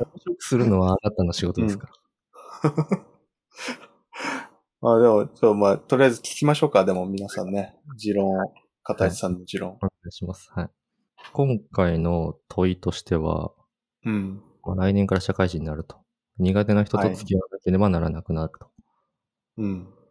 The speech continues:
Speaker 1: でも、直感で苦手だと思った人と普通に話せない自分にイライラしちゃう。
Speaker 2: うん。
Speaker 1: どんな人と接する時にも先入観を持たずに向き合うにはどうするかと。
Speaker 2: うん。
Speaker 1: いうことなんですけども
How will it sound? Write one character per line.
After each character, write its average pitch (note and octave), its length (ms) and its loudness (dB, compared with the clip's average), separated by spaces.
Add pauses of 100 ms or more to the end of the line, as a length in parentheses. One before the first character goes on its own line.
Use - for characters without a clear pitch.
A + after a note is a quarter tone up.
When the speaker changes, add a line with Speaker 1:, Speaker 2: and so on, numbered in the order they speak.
(120)
Speaker 1:
で G#2 160 2
も、 F#2 240 4 (420)
直 - 220 -4 (200)
感 A2+ 280 4
で A2+ 100 4
苦 A2 240 4
手 A2 80 0
だ G#2+ 140 4
と G2 80 -2
思 F#2+ 160 4
っ - 160 -6
た F#2 80 0
人 - 160 -2
と F2+ 120 -2
普 - 120 -10
通 - 180 -2
に F2+ 120 2
話 F2 240 0
せ F#2+ 80 2
な E2 80 0
い E2 40 0
自 E2 180 0
分 E2+ 240 0
に F#2 140 2
イ - 60 0
ラ E2 120 2
イ A2+ 60 4
ラ - 100 0
し - 100 -8
ち - 100 -8
ゃ - 20 -10 (1080)
う。 - 20 -4
Speaker 2:
う A2+ 80 -2
ん。 F#2+ 260 -8 (340)
Speaker 1:
ど F2+ 220 2
ん G2 140 2
な F2+ 80 0
人 F#2 160 -8
と F#2+ 80 2
接 F2+ 140 -2
す - 140 -8
る F2 80 2
時 F2+ 200 0
に F2+ 100 2
も G#2+ 160 4
先 F2+ 260 0
入 F2+ 160 2
観 - 140 -2
を E2 60 0
持 D#2+ 100 -4
た E2+ 140 0
ず F#2 120 0
に F2+ 60 4
向 E2+ 160 0
き - 160 -4
合 D#2+ 60 0
う E2 60 -6
に F2+ 100 2
は D#2+ 80 2
ど E2+ 100 0
う D#2 60 0
す - 100 -6
る - 80 -6
か - 160 -20
と。 - 80 -20 (460)
Speaker 2:
う A2+ 60 -6
ん。 - 20 -2 (200)
Speaker 1:
い F#2 60 0
う F2+ 60 -4 (180)
こ - 140 -16
と G#2 100 -2
な E2+ 160 2
ん D#2+ 100 -2
で D#2 60 -6
す - 140 -20
け - 100 -14
ど D#2+ 120 -4
も E2 580 -2